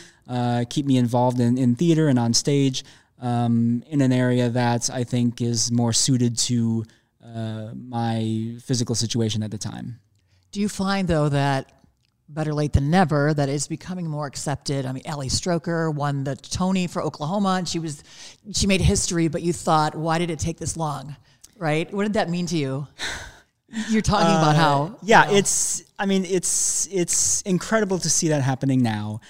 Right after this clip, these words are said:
Speaker 1: And like a lot of things as far as access and inclusion and, and rights and things like that, it should have happened twenty, thirty years
Speaker 2: Yeah.
Speaker 1: ago, of course.
Speaker 2: Guess that's my point.
Speaker 1: Um,
Speaker 2: <laughs>
Speaker 1: the, uh, uh,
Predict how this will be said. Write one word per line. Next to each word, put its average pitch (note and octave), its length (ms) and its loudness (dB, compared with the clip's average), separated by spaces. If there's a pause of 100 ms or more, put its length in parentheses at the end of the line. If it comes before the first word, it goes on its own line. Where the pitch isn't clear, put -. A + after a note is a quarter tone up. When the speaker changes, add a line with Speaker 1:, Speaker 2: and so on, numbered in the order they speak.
(360)
Speaker 1:
And C3 640 2 (420)
like C#3 340 0
a E3 100 -4
lot C#3 300 -2
of B2+ 140 -4
things C3 260 -2
as A#2+ 100 -2
far B2+ 280 0
as A#2+ 100 0
access C3 540 0
and B2+ 100 0
inclusion B2+ 540 0
and, A#2+ 240 2
and B2 400 0
rights B2 280 0
and B2+ 100 -2
things B2 160 -2
like A#2+ 140 -2
that, A#2+ 220 0
it A#2 80 -4
should B2+ 160 -2
have A#2+ 100 -2
happened A#2 360 -2
twenty, A2+ 280 -4
thirty A2 260 -8
years G#2+ 160 -2
Speaker 2:
Yeah. D3 100 0
Speaker 1:
ago, G#2+ 120 -8
of - 140 -16
course. - 300 -18
Speaker 2:
Guess F3+ 160 -4
that's - 160 -4
my D3 100 0
point. B2+ 260 -4
Speaker 1:
Um, F#3 560 4
Speaker 2:
<laughs> - 1300 -10
Speaker 1:
the, D#3+ 320 2
uh, C#3+ 40 4
uh, C3 920 0